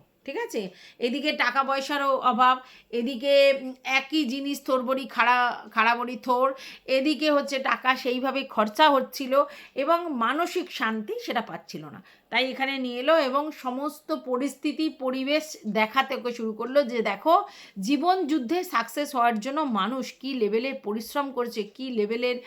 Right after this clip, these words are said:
হা-, heart and soul চেষ্টা করছে, এগুলো ওকে দেখালো।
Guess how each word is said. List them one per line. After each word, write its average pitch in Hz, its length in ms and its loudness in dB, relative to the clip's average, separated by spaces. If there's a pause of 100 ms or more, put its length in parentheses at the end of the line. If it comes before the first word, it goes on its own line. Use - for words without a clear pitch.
(280)
হা-, 233 280 0 (140)
heart 220 180 2
and 254 280 0
soul 277 180 -2 (360)
চেষ্টা 302 320 2
করছে, 208 480 -4
এগুলো 269 380 2
ওকে 240 200 -2
দেখালো। 165 540 -8